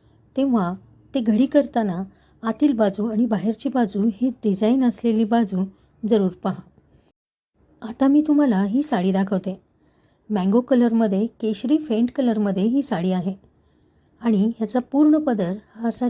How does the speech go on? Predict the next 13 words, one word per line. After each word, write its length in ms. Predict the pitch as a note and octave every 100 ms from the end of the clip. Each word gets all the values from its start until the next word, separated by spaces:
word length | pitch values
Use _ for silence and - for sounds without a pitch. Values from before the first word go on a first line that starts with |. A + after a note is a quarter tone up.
| A#3+
छानपैकी 640 | A#3 A#3+ C4 C4+ - F#3+ G3+ _ _ -
डार्क 340 | G3+ G3 G3+ A#3
ब्ल्यू 220 | G#3+ G#3
कलर 300 | G#3 F3+ F#3+ -
आणि 200 | A3+ A#3+
भरीव 320 | G#3+ A3 A#3+
आहे. 220 | F3 D#3+ F#3+ _ _ _ _ _ _ _ _ _ -
साडी 380 | - G#3+ B3+ G3+ G#3 _ _ _
गोंडे 360 | F#3+ G#3 G#3+ D4
लावतानाही 600 | C#4+ B3+ C4 C4+ A3+ G3 G3 -
अशा 260 | G3+ C4+
पद्धतीने 640 | C#4+ C4 A3 A#3 B3+ G3 G3 - _ -
फक्त 260 | D#4 D4+